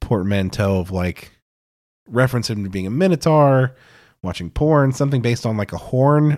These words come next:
or something, but it wasn't coming together. I'm too sick for that. So I guess we can punch the clock.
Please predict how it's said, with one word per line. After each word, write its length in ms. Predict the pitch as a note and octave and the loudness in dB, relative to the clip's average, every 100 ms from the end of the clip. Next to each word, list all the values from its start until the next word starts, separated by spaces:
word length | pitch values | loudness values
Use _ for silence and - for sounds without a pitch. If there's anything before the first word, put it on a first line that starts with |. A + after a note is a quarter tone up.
| - | 0
or 120 | B2+ | -2
something, 580 | - C#3 C3+ C3+ C3 C3 _ - _ _ _ _ - | 2 0 2 0 0 -4 _ -20 _ _ _ _ -12
but 100 | E3 | -6
it 40 | |
wasn't 320 | D#3+ B2+ A2 F#2+ | -2 0 -2 -4
coming 180 | G2 | -4
together. 400 | E2 D#2 D2 C2 - _ _ | -4 -6 -6 -8 -12 _ _
I'm 160 | - G#2 | -10 -10
too 160 | - E2+ | -8 -8
sick 240 | - C2+ | -8 -12
for 100 | - | -14
that. 240 | B1+ A1 - _ _ _ _ _ _ _ _ _ | -14 -14 -18 _ _ _ _ _ _ _ _ _
So 200 | - C#3 | -2 2
I 80 | A2 | 2
guess 180 | G#2 - | -2 -6
we 60 | |
can 120 | F2 F2 | -10 -8
punch 220 | - - | -10 -12
the 80 | - | -18
clock. 260 | - - | -18 -18